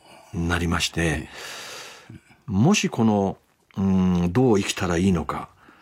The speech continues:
Speaker 1: あ、生きる力はどこから来るのかっていうことが、あの、少しでも、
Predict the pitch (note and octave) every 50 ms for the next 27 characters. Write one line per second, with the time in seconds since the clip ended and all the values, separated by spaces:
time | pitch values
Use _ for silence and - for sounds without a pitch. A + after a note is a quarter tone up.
0 | _ _ _ C3 F2+ E2 E2+ F#2 - - C3+ A#2+ G#2+ - - - - G2+ F#2+ F#2
1 | F2 E2 D2+ - A#2+ - D#3 C3+ - G2+ F2+ F2 - - A2 A2 G2 F2 E2 D2+
2 | D#2 - _ - E2 E2 E2+ E2+ D#2 - E2+ - F2+ E2 D#2 E2+ F#2+ F2 D2 -
3 | - - - - - - - - _ _ _ _ _ _ _ - - F2+ F2 E2+
4 | E2+ E2 C#2+ D2 - - - - - - - - - _ G2 - - - - G#3
5 | F#3 - - A2+ F#2 D2+ C#2 A#1+ -